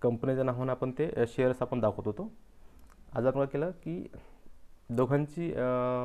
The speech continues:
जे share, द-, दोघांचं shares मि-, मिळून आपण फिफ्टी सिक्स थाउजंड इथे लिहिलेलं आहे. कारण की आपण तिथे काय केलं की आपल्याला ते आधी, अ, येतात कशी ते आपल्याला आधी समजायला पाहिजे. तर आज आपल्याला समजलं की फिफ्टी सिक्स equity shares कुठले आले. तर फिफ्टी सिक्स shares म्हणजेच काय की एस company लिमिटेडचे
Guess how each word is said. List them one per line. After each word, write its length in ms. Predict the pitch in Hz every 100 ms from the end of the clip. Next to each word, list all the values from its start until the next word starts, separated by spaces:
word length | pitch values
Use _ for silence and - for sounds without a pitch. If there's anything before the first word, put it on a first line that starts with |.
| 113
जे 80 | 127
share, 240 | - 123 110
द-, 240 | 113 110
दोघांचं 380 | 117 123 143 151
shares 300 | - 139 135
मि-, 180 | 120 120
मिळून 320 | 120 123 123
आपण 220 | 117 107
फिफ्टी 300 | 104 - -
सिक्स 260 | 135 131 -
थाउजंड 220 | 123 123 147
इथे 80 |
लिहिलेलं 260 | 139 107 92
आहे. 100 | 92 - - - - - - - - -
कारण 140 | 120
की 80 | 139
आपण 200 | 135 143 151
तिथे 180 | 143
काय 140 | 160 156
केलं 240 | 160 175 226 - - -
की 60 |
आपल्याला 300 | 135 143 147
ते 40 | 156
आधी, 300 | 123 143 156 -
अ, 200 | 113 113
येतात 280 | 113 147 143
कशी 180 | 139 - 117
ते 60 |
आपल्याला 260 | 135 139 135
आधी 200 | 131 180
समजायला 400 | - 117 104 98
पाहिजे. 560 | 92 90 98 - - - - -
तर 60 |
आज 100 | 120
आपल्याला 260 | 135 143 143
समजलं 400 | 139 135 127 131
की 100 | 139
फिफ्टी 280 | 127 - 135
सिक्स 280 | 143 - -
equity 300 | 117 135 131
shares 300 | - 135 135
कुठले 380 | - 143 139 127
आले. 240 | 101 98 101 - - -
तर 60 | 113
फिफ्टी 220 | - -
सिक्स 280 | 131 139 -
shares 200 | 135 131 -
म्हणजेच 240 | 139 135
काय 220 | 156 196 247 - - -
की 60 | 113
एस 240 | 151 156
company 280 | 151 135 139
लिमिटेडचे 340 | 131 127 139